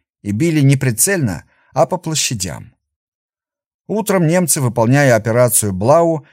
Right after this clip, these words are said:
перешли в наступление. Временное затишье на фронте закончилось. Высохли после весны дороги и грунтовые аэродромы. Немцы завезли в тылы боеприпасы, горючее и, узнав через стратегическую разведку,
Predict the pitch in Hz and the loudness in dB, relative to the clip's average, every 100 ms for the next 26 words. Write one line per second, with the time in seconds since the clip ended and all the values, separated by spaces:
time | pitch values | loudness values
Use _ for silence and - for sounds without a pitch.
0 | _ 113 110 - 156 135 123 120 104 90 | _ -2 0 -2 0 0 0 -2 -4 -6
1 | 76 64 - _ _ _ _ _ - 135 | -6 -12 -18 _ _ _ _ _ -2 2
2 | 202 180 175 160 127 107 180 185 175 160 | 2 2 0 0 0 -2 -4 -4 -4 -4
3 | 139 151 147 143 135 117 110 98 92 65 | -2 -2 -4 -4 -4 -6 -6 -8 -8 -10
4 | 67 - - _ _ _ _ _ _ 90 | -6 -6 -6 _ _ _ _ _ _ -2
5 | 160 220 202 - 156 170 147 131 117 - | 0 0 -2 -4 -2 0 0 0 -2 0
6 | 156 110 110 170 147 147 117 98 110 104 | 0 0 0 0 -2 -6 -6 -4 -4 -2
7 | 147 139 139 123 117 120 95 90 85 71 | 0 0 0 0 -2 -2 -4 -8 -8 -10
8 | 64 _ _ _ 113 170 170 156 127 120 | -16 _ _ _ -2 0 0 0 0 0
9 | 107 139 131 113 123 98 92 - 78 123 | 0 -2 -2 -2 -2 -2 -6 -8 -4 0
10 | 135 - 127 123 _ - 95 101 160 156 | 2 0 -2 -6 _ -6 -2 0 0 0
11 | 160 151 139 _ _ _ 143 180 - 139 | -2 -2 -4 _ _ _ -2 -2 0 0
12 | 113 151 131 120 110 - 117 107 120 139 | 2 2 0 -2 -2 -2 -4 -4 -4 -2
13 | - - 110 101 95 147 151 - 139 | -4 -4 -4 -4 -2 -2 -2 -2 -4